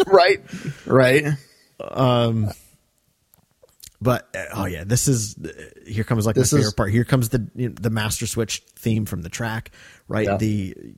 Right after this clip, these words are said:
Speaker 2: you know, as David Collins expertly told us in the last episode of Star Wars Oxygen, which is sadly no more. Um, but right, like, uh,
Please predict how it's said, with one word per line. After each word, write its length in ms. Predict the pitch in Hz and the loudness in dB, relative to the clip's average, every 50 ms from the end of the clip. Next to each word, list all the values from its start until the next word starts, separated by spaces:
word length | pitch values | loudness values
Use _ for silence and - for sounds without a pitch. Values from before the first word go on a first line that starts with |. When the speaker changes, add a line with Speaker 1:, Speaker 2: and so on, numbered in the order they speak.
| _ _ | _ _
Speaker 2:
you 460 | 71 87 98 69 - 123 123 120 120 | -14 -14 -12 -10 -8 -6 -4 -2 0
know, 120 | 117 113 | 2 2
as 120 | 113 101 - | 0 2 2
David 260 | 117 113 110 110 - | 2 2 2 0 -2
Collins 500 | - 104 101 107 107 107 104 101 - - - | -4 -4 -2 -2 -2 -2 -4 -6 -8 -8 -8
expertly 440 | 101 104 - - - - 101 117 | -8 -8 -6 -6 -4 -2 -2 -2
told 280 | 113 - - 110 110 107 | -2 -2 -2 0 0 0
us 160 | 107 - - | 0 -2 -2
in 80 | 107 104 | -4 -4
the 80 | 101 | -4
last 440 | 95 95 101 104 104 101 - - - - | -4 -2 -2 -2 -2 -4 -6 -8 -8 -8
episode 460 | 110 110 - 113 107 - 113 110 104 101 | -8 -6 -4 -4 -4 -2 -2 -2 0 -2
of 240 | 98 104 107 - _ _ - - _ | -2 -4 -6 -10 _ _ -20 -20 _
Star 180 | - - 113 110 | -8 -2 -2 0
Wars 160 | 104 101 98 | 0 0 -2
Oxygen, 480 | 107 101 104 - - 113 110 107 104 101 | -2 -4 -4 -4 -4 -2 -2 -2 -2 -2
which 160 | 95 - 101 | -4 -4 -4
is 80 | 98 | -4
sadly 360 | - - 101 101 98 98 98 98 | -2 -2 -2 -2 -2 -4 -6 -6
no 140 | 98 95 | -6 -6
more. 360 | 95 101 113 120 117 117 110 - - - - - - - - - - - _ - | -4 -4 -2 0 0 0 -2 -4 -8 -14 -20 -20 -20 -20 -20 -20 -20 -20 _ -2
Um, 440 | 127 117 107 101 101 101 107 107 90 - - _ _ _ - | 0 0 2 0 0 0 -2 -4 -4 -6 -12 _ _ _ -8
but 340 | 127 107 117 110 104 - - | -2 0 2 2 2 0 0
right, 220 | 113 113 113 92 | 0 0 0 0
like, 320 | 101 110 110 101 - - - _ _ _ _ _ _ _ _ _ | 0 -2 -4 -4 -8 -16 -20 _ _ _ _ _ _ _ _ _
uh, 60 | 120 | -6